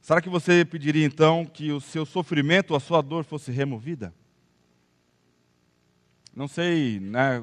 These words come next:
a, qual tem sido a sua, a sua aflição neste exato momento, mas é possível que talvez aquilo que você pediria ao Senhor fosse que o Senhor removesse o seu sofrimento,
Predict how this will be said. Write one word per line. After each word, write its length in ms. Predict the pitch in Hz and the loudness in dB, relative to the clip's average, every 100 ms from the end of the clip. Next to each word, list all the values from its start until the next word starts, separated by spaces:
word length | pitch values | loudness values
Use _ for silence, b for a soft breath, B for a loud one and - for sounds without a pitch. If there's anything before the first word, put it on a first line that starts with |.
| 107 | -8
a, 300 | 98 101 98 - | -10 -10 -12 -8
qual 160 | 131 | -8
tem 180 | 127 123 | -6 -6
sido 360 | - 151 143 127 | -8 -10 -4 -4
a 60 | |
sua, 460 | 113 - 123 110 82 b b b b b _ | -4 -4 4 4 2 b b b b b _
a 60 | |
sua 220 | - 127 127 | -16 -6 -6
aflição 760 | - 120 - 151 156 139 92 - _ _ _ _ _ _ _ | -4 -8 -6 0 0 0 -4 -14 _ _ _ _ _ _ _
neste 240 | 101 - | -12 -8
exato 340 | 101 113 143 139 | -6 -4 -4 -6
momento, 480 | 120 101 90 - _ _ _ _ b b b | -8 -8 -10 -14 _ _ _ _ b b b
mas 160 | 139 | -8
é 60 | 160 | -8
possível 440 | 160 147 175 175 | -8 -12 -10 -10
que 140 | 160 147 | -10 -6
talvez 760 | 160 135 107 143 190 170 123 120 | -2 -2 0 4 6 6 2 -2
aquilo 320 | 120 185 185 | -2 -8 -8
que 100 | 170 | -10
você 400 | 147 139 151 147 | -12 -8 -8 -8
pediria 800 | 143 131 131 139 175 165 104 85 b b b - | -8 -10 -8 -6 -4 0 0 -2 b b b -4
ao 140 | 156 | -4
Senhor 600 | - 175 160 131 98 82 _ _ _ _ - | -2 -6 -2 -2 -4 -8 _ _ _ _ -12
fosse 260 | 120 131 | -10 -10
que 120 | 123 | -12
o 40 | 143 | -14
Senhor 260 | - 139 | -8 -6
removesse 640 | 131 147 156 135 135 160 135 | -4 -4 -6 -6 -6 -6 -8
o 40 | |
seu 160 | 117 113 | -14 -14
sofrimento, 640 | 117 - 95 82 - _ | -14 -14 -14 -14 -16 _